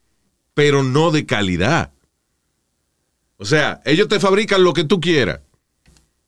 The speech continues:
Eh, quiero una Louis Vuitton que es igualita a Louis Vuitton. Ya.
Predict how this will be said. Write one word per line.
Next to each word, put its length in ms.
Eh, 280
quiero 200
una 160
Louis 180
Vuitton 320
que 80
es 120
igualita 500
a 20
Louis 200
Vuitton. 320
Ya. 280